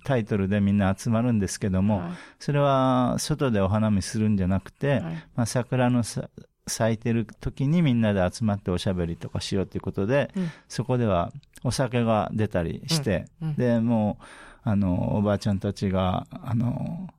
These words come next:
Speaker 1: す-、山椒とかね、いろんなので天ぷらを作ってきて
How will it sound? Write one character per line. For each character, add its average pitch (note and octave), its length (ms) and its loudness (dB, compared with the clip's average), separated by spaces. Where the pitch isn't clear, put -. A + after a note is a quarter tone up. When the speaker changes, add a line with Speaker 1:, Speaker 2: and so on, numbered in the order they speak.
Speaker 1:
す-、 - 140 -14
山 G#2+ 280 0
椒 G#2 320 0
と G#2 160 -2
か F#2 180 0
ね、 A2 240 2
い A2 100 0
ろ G#2 120 2
ん F#2+ 80 2
な F#2+ 100 2
の F#2 100 2
で F#2+ 120 0
天 A2+ 300 0
ぷ - 160 -6
ら G2+ 180 2
を G2+ 240 -2
作 - 240 -10
っ - 20 -10
て - 220 -4
き - 100 -18
て F#2 260 -4